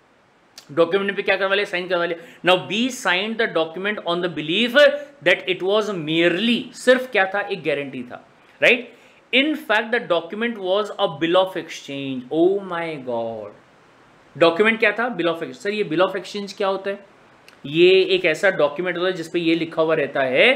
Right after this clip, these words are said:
कि तुम्हारे लिए मैं बिल दे रहा हूं, इसका मतलब क्या हुआ कि ये document तुम कल को मेरे पास में लेके आना और मैं तुमको इसके बदले में क्या दे दूंगा,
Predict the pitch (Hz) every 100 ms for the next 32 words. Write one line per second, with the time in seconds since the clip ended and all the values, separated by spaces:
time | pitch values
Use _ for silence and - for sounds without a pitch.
0 | - - - 196 196 - 165 151 156 196
1 | 190 202 202 170 170 175 170 190 180 175
2 | 160 160 175 170 156 156 208 247 - -
3 | 190 175 226 240 175 196 208 196 202 180
4 | 156 190 180 175 175 165 170 143 135 156
5 | 147 190 254 - - 160 165 226 240 190
6 | 190 185 196 165 170 180 165 156 156 143
7 | 143